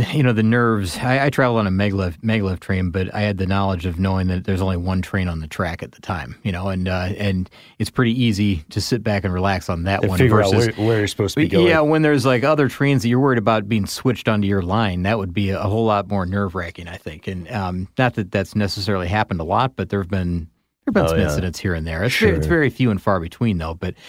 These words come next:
Speaker 1: but man, that's really cool that you got to do that. Something that we've been talking about.
Speaker 2: Gosh,
Speaker 1: And,
Speaker 2: yeah.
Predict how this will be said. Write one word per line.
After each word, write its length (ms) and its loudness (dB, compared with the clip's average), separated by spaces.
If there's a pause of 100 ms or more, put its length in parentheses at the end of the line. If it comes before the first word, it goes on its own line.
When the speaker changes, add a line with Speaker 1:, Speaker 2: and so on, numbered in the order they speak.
(140)
Speaker 1:
but 140 -6
man, 240 0
that's 240 -2
really 140 4
cool 220 0
that 80 2
you 60 2
got 160 2
to 40 -2
do 200 2
that. 180 0
Something 180 0
that 60 4
we've 180 2
been 140 0
talking 380 0
about. 380 -8 (220)
Speaker 2:
Gosh, 380 4
Speaker 1:
And, 160 4
Speaker 2:
yeah. 240 6